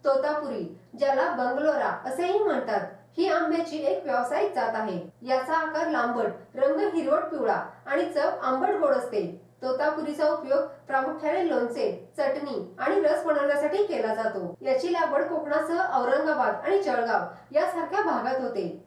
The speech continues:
तोतापुरी त्याच्या टिकाऊपणामुळे आणि कमी किमतीमुळे बाजारात लोकप्रिय आहे. कोकण रुची ही आंब्याची एक स्थानिक जात आहे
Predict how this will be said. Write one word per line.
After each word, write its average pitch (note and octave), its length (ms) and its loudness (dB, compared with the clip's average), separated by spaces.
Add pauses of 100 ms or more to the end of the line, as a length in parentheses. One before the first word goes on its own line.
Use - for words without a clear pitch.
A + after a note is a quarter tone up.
(160)
तोतापुरी D#4+ 560 2
त्याच्या F4 220 0
टिकाऊपणामुळे D4+ 1120 0 (100)
आणि G4+ 240 2
कमी D#4 280 0
किमतीमुळे E4+ 560 2
बाजारात C4+ 500 0
लोकप्रिय B3+ 440 -2
आहे. F#3 280 -2 (680)
कोकण F4+ 380 4
रुची G3+ 500 -4 (140)
ही F#4+ 120 2
आंब्याची D#4 480 0
एक G4 160 0
स्थानिक C#4+ 420 0
जात - 180 2
आहे G3+ 300 -2